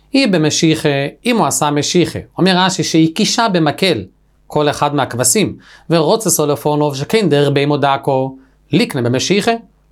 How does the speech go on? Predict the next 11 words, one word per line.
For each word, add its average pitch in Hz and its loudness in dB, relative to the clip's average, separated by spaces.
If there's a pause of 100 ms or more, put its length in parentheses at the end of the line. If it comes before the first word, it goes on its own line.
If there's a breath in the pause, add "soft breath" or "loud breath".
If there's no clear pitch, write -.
לא 120 4
צריך 147 -2
מחר 143 -2
מסירס 151 -2
משכוכיס. - -2 (380 loud breath)
היא 240 2
במסירה, 165 0 (540 soft breath)
אומר 160 2
רש"י, 180 0
משיכה 160 0
קונה 156 0